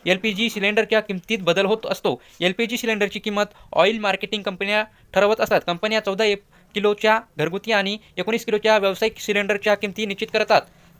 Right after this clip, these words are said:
त्यामध्ये यासोबतच सीएनजी आणि पीएनजीचे दरही निश्चित करण्यात आलेले आहेत. एक जून रोजी गॅसच्या दरात बदल होऊ शकतो.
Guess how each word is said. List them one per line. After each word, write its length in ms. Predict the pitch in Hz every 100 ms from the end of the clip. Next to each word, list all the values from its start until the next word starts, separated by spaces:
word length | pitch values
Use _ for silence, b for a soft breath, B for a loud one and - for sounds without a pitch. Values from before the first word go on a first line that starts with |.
| -
त्यामध्ये 440 | 226 233 185 202 - _ _ _ _
यासोबतच 580 | 160 208 226 226 233 - _ _ _ _
सीएनजी 500 | - 214 226 208 220
आणि 280 | - 185 220
पीएनजीचे 840 | - _ 208 220 233 202 196 226
दरही 340 | 202 202 208
निश्चित 240 | 220 208 226
करण्यात 240 | 220 208 233 -
आलेले 280 | 180 185 214
आहेत. 240 | 214 196 - b -
एक 180 | 208 185
जून 160 | 233 214
रोजी 220 | 214 214
गॅसच्या 400 | 190 220 - 226
दरात 220 | 208 214
बदल 220 | 196 220
होऊ 240 | 202 214 226
शकतो. 400 | 247 - 160